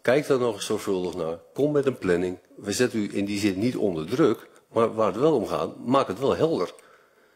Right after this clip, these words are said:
En het wil er bij mij nog niet echt in dat we zeggen van, nou ja, we doen ons best en misschien wordt het dit jaar. Maar ja, niet sterk. We, echt serieuze oproep om er even wat serieuzer naar te kijken.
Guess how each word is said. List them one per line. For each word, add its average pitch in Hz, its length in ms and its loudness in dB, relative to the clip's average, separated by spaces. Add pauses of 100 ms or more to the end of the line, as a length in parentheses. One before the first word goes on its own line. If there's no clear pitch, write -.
(220)
En 113 280 0 (300)
het 110 240 -8
wil 110 200 0
er 98 100 -4
bij 104 100 0
mij 104 200 0
nog 95 160 -4
niet 135 180 -4
echt 139 220 0
in 139 300 0
dat 117 140 -4
we 123 60 2
zeggen 117 260 0
van, 110 100 -4
nou 120 140 2
ja, 113 160 2
we 90 120 -8
doen 120 180 -2
ons 92 180 -4
best 120 260 -2
en 104 240 0 (320)
misschien 117 340 0
wordt 110 180 2
het 95 80 -8
dit 107 160 2
jaar. 71 380 -2
Maar 98 160 -6
ja, - 140 -6 (1800)
niet 143 220 0
sterk. 78 440 0
We, 120 240 0 (360)
echt 156 200 4
serieuze 147 520 2
oproep 123 400 0
om 107 220 0
er 104 140 -4
even 123 280 2
wat 113 160 2
serieuzer 101 440 4
naar 87 120 -2
te 80 60 -14
kijken. - 320 -10